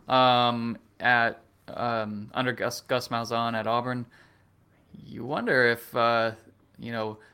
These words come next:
some of these coaches with egos are looking at Bo Nix, wondering what they can do with him. And, uh, he's got the arm, he's got all the, uh, capabilities, uh, for sure. And,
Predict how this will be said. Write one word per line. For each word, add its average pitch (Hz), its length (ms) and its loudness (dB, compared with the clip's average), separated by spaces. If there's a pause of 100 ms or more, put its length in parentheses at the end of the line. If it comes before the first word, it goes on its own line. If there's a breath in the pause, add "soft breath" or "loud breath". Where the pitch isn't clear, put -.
some 139 260 -2
of 139 60 0
these 131 180 -2
coaches 135 480 -2
with 120 160 -8
egos 135 760 -2 (580)
are 117 120 0
looking 123 280 -4
at 107 160 -2
Bo 123 160 0
Nix, 120 360 -4
wondering 120 280 -4
what 113 120 -8
they 117 140 -2
can 113 240 -10
do 107 160 -6
with 107 140 -8
him. 107 260 -12 (160)
And, 110 260 -10
uh, 107 160 -6 (260 soft breath)
he's 120 140 -6
got 160 200 8
the 123 120 2
arm, 135 380 4
he's 120 160 -8
got 131 180 6
all 127 280 6
the, 123 340 0 (480 soft breath)
uh, 120 80 -6
capabilities, 127 1080 0
uh, 120 220 2
for 117 180 -8
sure. 123 540 0
And, 110 480 -4